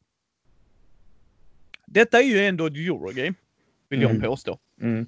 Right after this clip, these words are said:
Speaker 3: absolut. Mm.
Speaker 1: Men den slumpen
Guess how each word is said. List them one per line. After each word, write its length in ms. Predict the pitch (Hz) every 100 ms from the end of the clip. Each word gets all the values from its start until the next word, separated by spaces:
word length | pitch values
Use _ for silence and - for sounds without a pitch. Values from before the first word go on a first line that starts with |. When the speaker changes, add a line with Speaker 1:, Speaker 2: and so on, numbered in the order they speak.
| -
Speaker 3:
absolut. 400 | 104 - 107 95 - -
Mm. 100 | 165
Speaker 1:
Men 240 | 214 214 226
den 280 | 294 208
slumpen 880 | 190 - 311 359 185 143 _ 147 220